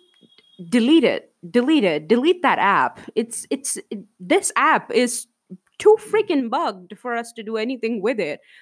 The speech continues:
Like, no matter how many times you try to fix this app, no many times you tried, how many times you try to upgrade or update it, or, I don't know, do the whole shebang, it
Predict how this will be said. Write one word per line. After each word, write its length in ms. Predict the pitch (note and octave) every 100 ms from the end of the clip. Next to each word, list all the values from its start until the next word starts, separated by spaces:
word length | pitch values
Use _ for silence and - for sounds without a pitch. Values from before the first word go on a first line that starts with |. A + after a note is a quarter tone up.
| _
Like, 160 | A3 A#3
no 140 | C4+ E4
matter 300 | F#4 F4+ D4
how 140 | D4
many 220 | D4 C#4+
times 320 | C#4 C4+ C4+
you 80 | B3+
try 200 | B3 B3
to 100 | A3
fix 420 | G#3 - G3 - -
this 240 | C4 C#4+
app, 260 | D#4+ E4+ D4+
no 140 | C4+
many 160 | C4+ B3+
times 260 | B3 A#3+
you 100 | A#3+ A#3+ _ _
tried, 340 | - G#3+ G#3 - - -
how 140 | A#3+ B3+
many 160 | B3+
times 240 | A#3+ A#3 A3+
you 60 |
try 180 | A3+ G#3+
to 200 | G3 -
upgrade 540 | F3 E3 F3+ F#3+ A3 G#3+
or 220 | F#3+ F#3+
update 460 | E3 D#3 F#3 F#3+
it, 260 | A#3 C#4 -
or, 300 | - G3 F3+ - - - _ F#3
I 140 | G#3+
don't 180 | C4+ A#3+
know, 440 | G3+ G3+ G#3 F3+ D3 - _ F3+ D#3
do 140 | A3+
the 120 | A3+
whole 200 | G#3 G3+
shebang, 580 | G3+ G#3 F3+ F3+ A3+ D#4 D#4 _ _ _ _ _ _ _ _ _ _
it 160 | C5